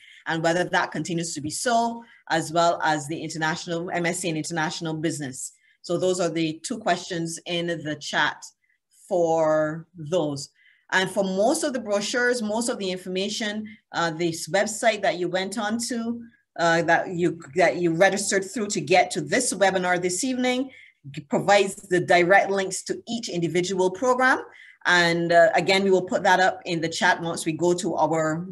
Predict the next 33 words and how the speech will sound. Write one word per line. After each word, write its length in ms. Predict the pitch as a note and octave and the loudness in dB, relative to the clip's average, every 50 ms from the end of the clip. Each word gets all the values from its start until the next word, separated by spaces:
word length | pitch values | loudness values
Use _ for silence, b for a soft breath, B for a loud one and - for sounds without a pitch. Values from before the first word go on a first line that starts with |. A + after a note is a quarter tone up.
| - | -8
new 320 | - F3 F3+ F#3+ G3 G#3 G#3+ | -4 -2 0 0 2 2 2
rooms. 520 | G#3+ A3+ A#3 B3 D4+ C#5 C#5+ - - - b b b b b b b b b - | 2 2 2 2 0 0 -2 -6 -10 -10 b b b b b b b b b -2
Now, 280 | F#3 F#3+ G3 G3 G3 | 2 4 4 4 4
we 220 | F#3+ F#3 E3+ G3 G#3+ | 2 0 -2 0 2
had 180 | A#3+ C#4 D#4 | 4 4 4
such 160 | D#4 F4+ E4 D#4 | 4 4 2 2
an 100 | C4 - | 0 0
overwhelming 500 | - G#3+ G3 G3 F#3+ G#3+ A3 A3+ B3+ B3+ | 0 0 2 4 4 4 6 6 4 2
response 840 | A#3+ G#3 F#3+ F#3+ - - - G#3+ G#3+ G#3+ G#3+ G#3+ - - - - - - | 0 0 -2 -2 -2 0 2 2 2 2 0 -2 -6 -6 -6 -6 -4 -2
to 220 | G#3+ F#3 F3 E3+ | 2 2 2 2
the 800 | D#3+ D#3+ D#3+ E3 F3 E3+ E3+ E3 E3 E3 E3 E3 F3 F#3 F3+ - _ _ _ _ _ _ _ _ - | 0 -2 -2 0 0 2 2 2 2 2 2 0 -2 -6 -8 -12 _ _ _ _ _ _ _ _ -10
sessions, 380 | - - D4+ D#4+ F4 D#4+ B3 | 0 4 4 4 4 4 2
and 160 | A3 G3 G3+ A#3 | 2 4 4 4
this 100 | D4 C#4+ | 2 2
will 100 | A#3+ A3+ | 2 2
not 200 | A3+ B3 - G3+ | 2 2 2 2
be 60 | F#3+ | 0
the 100 | G3+ G3 | 2 4
last 320 | G#3 G#3+ A3+ A#3 A#3 A#3 | 6 6 6 4 2 2
one 160 | A#3+ A3+ G#3+ | 0 0 2
we 100 | G3 F3+ | 4 4
are 80 | E3+ F3+ | 2 2
holding. 560 | F3 G3+ A3+ A3 G3+ G3+ F#3+ F3 D#3 C#3+ C#3 C#3+ B B B B | 2 0 0 0 0 0 -2 -2 -2 -4 -6 -10 B B B B
You 300 | D3 F3 F3 F3 F3+ - | 0 0 2 2 2 2
anticipate 540 | D#3+ F#3 F#3 G3 - A3 G#3 - A#3 A#3+ A3+ | 2 2 2 0 -4 -6 -2 0 0 2 2
that 100 | F#3 E3+ | 0 -2
we're 80 | F3+ | -2
gonna 140 | E3+ E3+ E3+ | -2 -2 0
be 100 | E3 E3 | 0 -2
holding 500 | E3 E3+ A3 A3 G#3+ G3+ G#3+ G#3 G3+ G3+ | -2 -2 -2 -2 -2 0 -2 -4 -4 -4
more 240 | G3 G3+ G#3+ A#3 A#3 | -2 0 2 2 0
of 120 | G3 F#3 | 0 -2
these 340 | F3 G3 G3 G3 G3 G3 - | -4 -4 -2 -2 -4 -6 -8